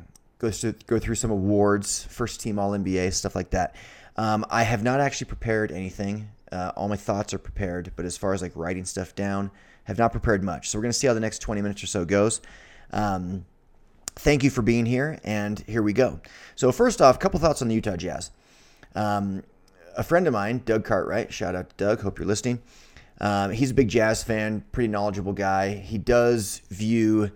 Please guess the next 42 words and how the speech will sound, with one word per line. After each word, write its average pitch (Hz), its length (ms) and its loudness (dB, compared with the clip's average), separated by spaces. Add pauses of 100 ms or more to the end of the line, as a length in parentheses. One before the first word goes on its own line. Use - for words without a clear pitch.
(180)
the 98 160 -4
N 107 140 -2
B 101 140 0
A 98 200 0
through 92 260 -4
Jazz 92 460 -2
goggles. 95 640 -4 (100)
Doug, 90 220 -2
I 92 40 -2
hope 95 220 -6
you're 87 100 -2
okay 92 140 -4
with 87 140 -2
me 87 80 -8
saying 87 240 -4
that. 92 180 -6 (640)
Um, 90 540 -2 (800)
and, 113 500 4
uh, 107 220 6
but 120 140 4
he's, 120 120 4
but 131 140 6
he 147 60 6
is 147 160 4
very 135 180 8
smart. 120 420 -4 (240)
And 117 140 0
he 127 100 4
said, 120 400 4
uh, 101 380 4
you 110 80 0
know, 101 100 0
he 104 140 -2
tweeted 110 340 2
out 98 420 4
something 110 360 -4
about 92 200 0
how 101 200 -2
the 92 100 -4
Jazz 92 380 -2
just 90 180 -12
really 92 380 -4